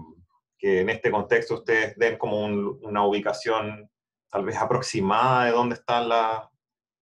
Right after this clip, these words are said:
las R de Lira. Ahora, el que quiere podría tomar los zetas de la R de Lira y, y calcular como el zeta, zeta medio o algo así,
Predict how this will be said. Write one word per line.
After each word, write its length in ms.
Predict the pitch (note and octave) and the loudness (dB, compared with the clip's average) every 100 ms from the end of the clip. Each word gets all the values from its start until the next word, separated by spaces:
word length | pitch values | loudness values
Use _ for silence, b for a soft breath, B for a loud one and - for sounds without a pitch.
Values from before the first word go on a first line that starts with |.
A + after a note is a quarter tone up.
| _ | _
las 260 | G#2+ G#2+ | -2 0
R 140 | G#2 A2 A2 A2 | 0 -2 -2 -2
de 60 | A2 | -2
Lira. 340 | B2+ A2 F#2 - _ _ _ _ _ _ _ _ _ _ _ | 0 0 -2 -8 _ _ _ _ _ _ _ _ _ _ _
Ahora, 180 | G#2+ G#2+ | -4 -4
el 80 | G2+ | -2
que 140 | G2 | -2
quiere 240 | A2 A#2 | 0 0
podría 360 | A#2 G#2+ G#2+ A#2 | 2 0 0 0
tomar 300 | A#2 A2+ A2+ | 0 -2 -2
los 220 | A2+ - | -4 -6
zetas 260 | B2 A#2+ A#2+ | -4 -2 -2
de 80 | A2+ | 0
la 140 | G#2+ | -2
R 220 | A2+ A2 | -2 -4
de 60 | G#2+ | -4
Lira 320 | G#2+ A#2 A2 | -4 -2 -4
y, 280 | A2 G2+ - b b b | -6 -10 -14 b b b
y 100 | - | -10
calcular 480 | G#2 F#2 G#2 G#2 A2 | -6 -4 0 0 0
como 220 | A2+ G#2+ | -2 0
el 100 | G2+ | 0
zeta, 540 | G2 - A2 G#2 G#2 - | -2 0 2 2 0 -4
zeta 340 | - - A2+ G#2+ | -10 -2 0 2
medio 440 | G#2+ A#2+ A#2+ G#2+ | 2 2 2 2
o 100 | G#2+ | 2
algo 160 | A2+ A2 | 0 -2
así, 260 | - G#2+ | -4 -6